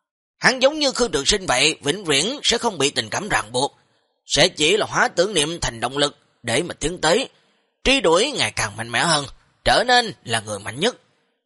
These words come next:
Nhân đức, năm thứ nhất. Tân hoàng thượng vị, tự có một phen tình cảm mới.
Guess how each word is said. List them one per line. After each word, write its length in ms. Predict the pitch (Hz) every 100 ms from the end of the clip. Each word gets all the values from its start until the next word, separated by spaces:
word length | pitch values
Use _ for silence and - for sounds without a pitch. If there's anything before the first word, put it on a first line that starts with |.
| _ _ _ _ _ _ _ _ _ _ _ _ _ -
Nhân 340 | 143 180 175
đức, 240 | 214 240 _ _ _
năm 240 | 135 151 135
thứ 100 | 185
nhất. 240 | 185 262 - _ _ _ _ _ _ -
Tân 200 | 269 247
hoàng 280 | 156 151
thượng 220 | 151 160 170
vị, 340 | 143 156 175 - _ _
tự 160 | 135 147
có 100 | 208
một 200 | 147 117
phen 280 | 175 165
tình 180 | 151 104
cảm 220 | 90 113
mới. 240 | 156 170